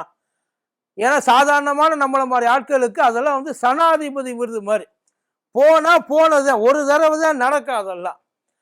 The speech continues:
ஆனா அப்பேற்பட்ட தருணத்தை ஒரு அம்மா அசால்ட்டா தட்டி விட்டு வந்துருச்சு. பட்டம் வாங்க போன இடத்துல ஒரு அம்மா ஒரு பெரிய மனுஷனோட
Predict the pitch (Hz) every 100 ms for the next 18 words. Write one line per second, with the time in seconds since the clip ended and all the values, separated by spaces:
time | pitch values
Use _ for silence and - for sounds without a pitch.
0 | _ - 262 240 240 359 339 320 294 233
1 | 240 226 233 269 240 160 190 262 226 220
2 | 285 339 277 170 - 214 - - 359 349
3 | 330 359 254 254 202 302 240 190 233 170
4 | 165 165 117 _ _ _ _ _ _ _
5 | 233 247 - 349 330 302 254 202 247 233
6 | 196 220 226 202 160 196 269 285 - _
7 | _ _ _ _ _ _ _ - 220 226
8 | 269 311 262 339 370 - 202 185 277 330
9 | 302 269 240 226 190